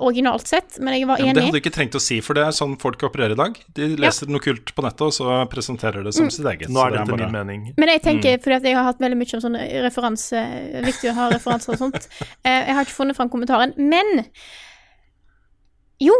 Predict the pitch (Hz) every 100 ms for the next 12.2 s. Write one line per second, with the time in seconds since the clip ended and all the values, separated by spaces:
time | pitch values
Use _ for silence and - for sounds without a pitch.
0 | 320 - 311 320 320 349 330 302 285 294
1 | 254 254 285 - 277 294 320 330 320 -
2 | 277 311 349 370 254 294 262 254 262 277
3 | - 233 269 262 - - 247 247 247 -
4 | 202 240 277 - - - 381 370 403 233
5 | _ - 269 262 254 226 - - - _
6 | _ - 143 - 104 104 110 254 262 262
7 | 262 262 - 277 - 247 254 240 220 -
8 | 214 - 226 226 226 226 196 208 233 220
9 | 226 202 233 220 220 220 233 233 247 247
10 | - 233 240 233 233 262 233 220 - 226
11 | - 247 262 262 254 262 277 294 349 330
12 | -